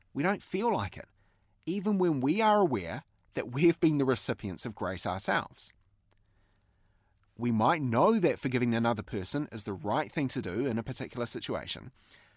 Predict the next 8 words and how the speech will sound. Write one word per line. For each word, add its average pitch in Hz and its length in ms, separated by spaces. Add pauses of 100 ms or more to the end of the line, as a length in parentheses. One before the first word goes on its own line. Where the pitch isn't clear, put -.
(400)
but 139 140
that 180 160
doesn't 180 320
always 131 340
mean 101 220
it - 100
feels 92 420
natural. 98 580